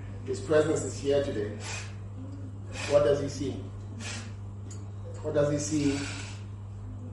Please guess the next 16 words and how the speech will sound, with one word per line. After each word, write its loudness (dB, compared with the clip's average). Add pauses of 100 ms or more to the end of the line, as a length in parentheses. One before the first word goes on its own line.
(1080)
Does 2
he 0
see 2
people 2
who 0
come 4
looking 4
for 0
him? 0 (1200)
Or -2
does 4
he 2
see 2
people 0
just -2
going 6